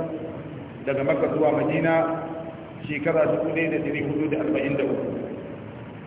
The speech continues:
wanda ya daidai da ashirin da hudu ga watan hudu,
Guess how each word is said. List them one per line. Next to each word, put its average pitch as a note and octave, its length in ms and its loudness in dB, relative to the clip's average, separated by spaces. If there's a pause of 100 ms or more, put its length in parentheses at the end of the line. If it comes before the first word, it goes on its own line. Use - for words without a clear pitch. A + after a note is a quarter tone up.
(280)
wanda D3+ 320 0
ya C#3+ 60 2 (100)
daidai D3+ 320 0
da C#3 60 6 (100)
ashirin - 320 4
da C#3+ 80 2
hudu C#3+ 240 0 (160)
ga C#3 160 4
watan C#3+ 320 4
hudu, - 260 6